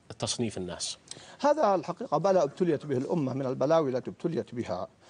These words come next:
Speaker 2: نحن لا شك نقول بال-، بعلم الجرح والتعديل،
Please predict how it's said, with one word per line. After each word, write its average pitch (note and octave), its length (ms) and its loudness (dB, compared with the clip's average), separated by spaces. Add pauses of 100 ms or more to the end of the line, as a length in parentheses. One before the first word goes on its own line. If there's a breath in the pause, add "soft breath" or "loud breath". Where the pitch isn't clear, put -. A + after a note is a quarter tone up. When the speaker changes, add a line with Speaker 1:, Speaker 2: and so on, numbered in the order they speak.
(220 soft breath)
Speaker 2:
نحن G3+ 160 6
لا C#4 120 6
شك - 260 -2
نقول D#3 280 2
بال-، B2+ 500 -2
بعلم B2+ 260 -2
الجرح B2+ 240 -2
والتعديل، - 460 -6